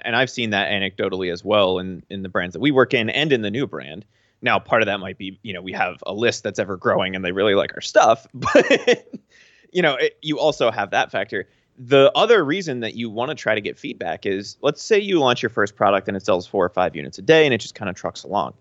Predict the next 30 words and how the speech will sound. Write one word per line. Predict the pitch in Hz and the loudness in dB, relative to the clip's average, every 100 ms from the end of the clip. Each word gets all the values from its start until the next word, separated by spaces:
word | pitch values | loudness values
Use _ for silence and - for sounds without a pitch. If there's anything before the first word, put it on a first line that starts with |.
| _ _ _ _ | _ _ _ _
A | - | -2
couple | 170 156 | 0 2
weeks | 147 131 - | 2 0 2
later, | 131 123 | 4 4
you | 117 104 110 | 2 0 -4
launch | 107 101 110 | -2 -4 -4
your | |
second | 107 196 107 | -2 -2 0
product, | 98 101 104 | 2 2 2
which | 113 - | -2 -8
is | 95 98 | -12 -12
exactly | 98 98 98 95 | -14 -6 -6 -4
what | 71 | -6
happened | - 95 87 | -6 -8 -6
to | - | -2
us. | - - - _ _ _ _ | 0 0 -2 _ _ _ _
And, | 135 123 117 117 117 - | 0 2 2 0 -4 -8
you | 135 | -6
know, | 113 92 - 104 | -4 -6 -10 -8
actually | 117 - 104 | -6 -2 -2
it | |
was, | 104 110 | -2 -8
it | - | -10
was, | 101 | -8
like, | 98 | -8
a | 98 | -2
couple | 110 92 | -4 -2
days | 101 95 85 | -2 -2 -4
later, | 82 73 - | -12 -12 -6
right? | 101 104 | -2 -2